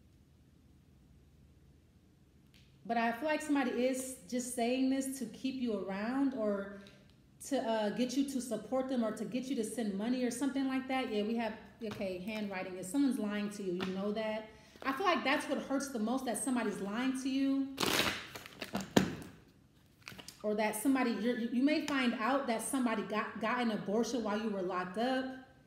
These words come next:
They were pregnant by somebody else. Or they had sex with somebody else or something like that.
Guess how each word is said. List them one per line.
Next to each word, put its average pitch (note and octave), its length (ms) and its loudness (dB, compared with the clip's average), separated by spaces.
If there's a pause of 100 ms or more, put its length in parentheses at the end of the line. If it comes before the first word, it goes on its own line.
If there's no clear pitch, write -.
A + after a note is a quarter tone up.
They G#3+ 120 -2
were G3+ 120 0
pregnant B3 380 0
by G3 140 0
somebody F#3 480 0
else. C4+ 640 0 (3250)
Or - 40 4
they G#3+ 140 4
had A3+ 160 2
sex C4+ 300 0
with C#4 100 0
somebody B3+ 380 2
else B3 160 2
or A#3 60 -2
something G#3 420 0
like E3+ 180 -6
that. E3 320 -8